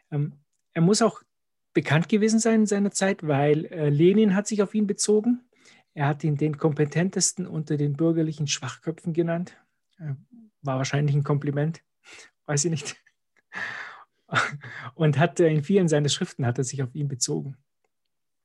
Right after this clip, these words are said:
Ähm, er, ich hab über ihn gelesen, er muss irgendwie so ein klassischer Liberaler gewesen sein, jüdische Herkunft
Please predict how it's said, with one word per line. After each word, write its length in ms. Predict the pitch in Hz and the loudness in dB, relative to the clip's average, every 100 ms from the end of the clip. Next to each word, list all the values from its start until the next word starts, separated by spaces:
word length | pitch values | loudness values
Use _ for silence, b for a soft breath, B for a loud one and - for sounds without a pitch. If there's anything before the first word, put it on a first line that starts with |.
| _ - | _ -8
Ähm, 340 | 185 139 147 | -2 0 0
er, 320 | 175 76 110 - _ _ _ _ | -2 -6 -8 -10 _ _ _ _
ich 140 | 175 | -2
hab 160 | 185 170 | -2 0
über 180 | 185 175 | 2 4
ihn 100 | 175 | 6
gelesen, 400 | 170 170 185 175 | 6 6 4 0
er 100 | 160 | -2
muss 320 | 170 165 - | -4 -4 -2
irgendwie 240 | 165 156 | -2 -4
so 80 | 147 | -6
ein 80 | 143 | -4
klassischer 400 | 165 156 - 160 | -2 0 0 -2
Liberaler 540 | 156 151 151 147 165 | -4 -4 -4 -2 -2
gewesen 340 | 160 160 151 156 | -2 -4 -4 -4
sein, 320 | 151 147 143 B B B | -2 -2 -6 B B B
jüdische 360 | B 165 151 156 | B 0 2 2
Herkunft 640 | 135 160 - 156 151 - | 2 -2 -2 -4 -6 -12